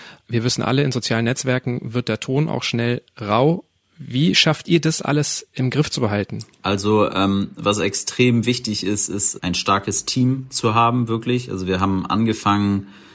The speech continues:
Speaker 2: da waren wir schon schnell vier, fünf Leute und merkten schnell, dass diese vier, fünf Leute unterm Strich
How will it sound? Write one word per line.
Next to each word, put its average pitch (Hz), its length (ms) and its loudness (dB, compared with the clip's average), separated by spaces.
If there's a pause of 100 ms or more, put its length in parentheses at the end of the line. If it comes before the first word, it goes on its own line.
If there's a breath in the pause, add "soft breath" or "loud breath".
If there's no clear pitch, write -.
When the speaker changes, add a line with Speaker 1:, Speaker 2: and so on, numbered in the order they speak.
(320 loud breath)
Speaker 2:
da 87 200 0
waren 104 240 2
wir 101 100 2
schon 95 460 0 (240)
schnell 104 360 0
vier, 107 280 -2
fünf 104 300 -2
Leute 120 640 2
und 92 180 -4
merkten 95 420 0
schnell, 98 380 0
dass 90 180 -2
diese 95 180 -6
vier, 95 220 -4
fünf 92 300 -6
Leute 98 560 2 (180)
unterm 120 460 2
Strich - 520 -4